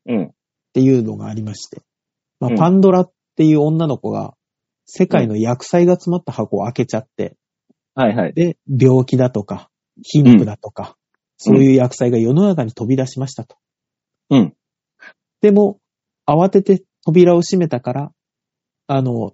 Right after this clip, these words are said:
Speaker 2: 外に出なかった薬剤が一つありますと。
Speaker 1: うん。うん。
Speaker 2: それが予見だと言われてます。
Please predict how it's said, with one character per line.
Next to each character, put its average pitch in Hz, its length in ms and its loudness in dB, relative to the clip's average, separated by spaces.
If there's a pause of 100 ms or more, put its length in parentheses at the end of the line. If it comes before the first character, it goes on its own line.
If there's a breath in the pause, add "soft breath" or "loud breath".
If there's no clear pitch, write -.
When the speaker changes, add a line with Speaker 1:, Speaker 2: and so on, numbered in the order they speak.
(100)
Speaker 2:
外 - 280 2
に 113 140 0
出 175 120 4
な 285 120 2
か 131 120 -4
っ - 80 -8 (120)
た - 140 -12 (240)
薬 127 240 -2
剤 110 180 -4
が 110 80 -6
一 - 220 0
つ - 120 -10
あ 90 40 -12
り 98 100 -12
ま 95 100 -14
す - 140 -20
と。 - 80 -20 (420)
Speaker 1:
う 117 60 -2
ん。 - 20 0
う 113 120 0
ん。 69 100 -10 (240)
Speaker 2:
そ 143 120 -2
れ 170 100 4
が 175 80 4
予 131 200 2
見 196 260 0
だ 196 100 0
と 123 120 -4
言 110 80 -8
わ 104 80 -10
れ 101 80 -14
て - 80 -18
ま - 140 -18
す。 - 240 -20